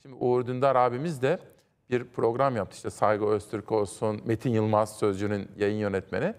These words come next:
Onlarla birlikte Bekir Coşkun'u andılar, iyi de yaptılar.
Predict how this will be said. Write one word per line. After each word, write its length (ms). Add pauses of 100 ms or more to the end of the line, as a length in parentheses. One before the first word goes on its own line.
(360)
Onlarla 420
birlikte 220
Bekir 280
Coşkun'u 380
andılar, 440
iyi 200
de 60
yaptılar. 460